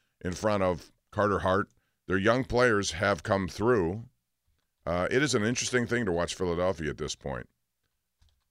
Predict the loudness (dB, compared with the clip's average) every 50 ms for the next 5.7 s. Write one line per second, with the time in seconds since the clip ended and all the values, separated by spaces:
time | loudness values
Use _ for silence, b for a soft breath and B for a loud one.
0 | _ _ _ 4 6 6 6 4 0 -8 -14 -16 _ _ _ _ _ _ _ _
1 | _ _ _ _ _ _ _ _ _ _ _ _ _ _ _ _ _ _ _ _
2 | -12 -10 -4 -2 0 0 2 0 0 0 -2 -2 -2 -2 -2 -2 -2 -2 -4 -2
3 | -2 -2 -2 -4 -4 -4 -6 -8 -6 -6 -6 -6 -6 -6 -8 -8 -8 -8 -6 -6
4 | -4 -4 -4 -4 0 0 2 2 0 -2 -4 -4 -2 -4 -4 -4 -4 -4 -4 -6
5 | -6 -6 -6 -6 -4 -4 -4 -4 -4 -4 -4 -6 -8